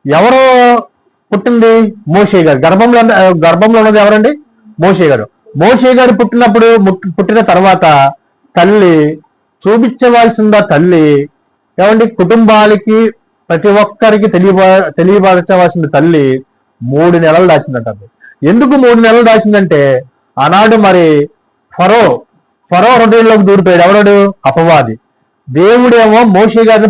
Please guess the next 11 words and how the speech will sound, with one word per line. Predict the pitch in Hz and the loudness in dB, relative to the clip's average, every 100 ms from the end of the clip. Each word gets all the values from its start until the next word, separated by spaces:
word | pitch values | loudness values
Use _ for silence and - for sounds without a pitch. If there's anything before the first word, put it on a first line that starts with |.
| 196 | -4
పుట్టించాలని | 170 214 196 202 185 180 175 165 160 | -4 -2 -2 0 2 2 0 -2 -2
దేవుడు | 147 160 185 190 190 214 - _ _ _ | -2 0 2 2 0 0 -4 _ _ _
కో-, | 170 180 - | -4 -4 -4
అనుకున్నాడు. | 151 196 226 208 170 | -2 -2 0 0 0
ఎందుకంటే | 190 226 214 185 170 165 - _ - | 0 0 0 0 0 -2 -8 _ -4
ఐగుప్తి | 165 226 262 226 262 | 0 0 0 -2 -2
బానిసత్వంలో, | 233 214 214 214 208 - 196 190 202 202 190 _ _ - | 0 2 0 0 -4 -2 0 2 0 0 -4 _ _ -4
ఏమండి, | 170 208 190 165 | -2 2 2 0
మగ్గిపోతున్నారండి. | 156 156 175 214 208 196 180 151 | 0 -2 0 0 0 2 0 2
ఎవరో | 165 208 208 190 | 0 2 2 0
ఇస్రాయేలీయులు | 185 208 208 180 156 135 175 285 | 0 0 2 2 0 0 0 -2